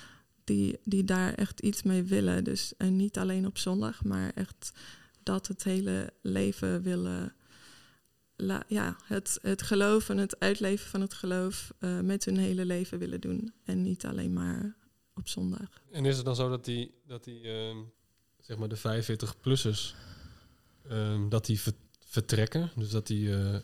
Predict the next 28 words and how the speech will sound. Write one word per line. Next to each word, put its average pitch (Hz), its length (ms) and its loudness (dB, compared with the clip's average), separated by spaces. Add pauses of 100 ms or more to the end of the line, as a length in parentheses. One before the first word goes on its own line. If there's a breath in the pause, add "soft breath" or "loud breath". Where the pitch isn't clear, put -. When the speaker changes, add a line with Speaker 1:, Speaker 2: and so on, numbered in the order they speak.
(680)
Speaker 2:
ja, 110 140 -4
dat 98 160 -4
die 120 80 4
leeftijd 113 260 6
niet 107 100 2
voorkomt 123 360 4
omdat 107 200 2
die 110 100 2
mensen 110 260 2
gewoon 104 200 2
dan, 104 280 2
eh, 104 100 0
klaar 117 260 2
mee 131 100 4
zijn? 131 260 4
Of 113 140 -4
is 131 120 0
het 127 180 -2
omdat 120 280 -4 (880)
heel 123 160 6
veel, 123 160 6
zeg 117 120 6
maar, 120 100 6
de 113 60 4
laatste 120 300 4
tien 135 140 2
jaar, 117 320 6 (160)
eh, - 120 -14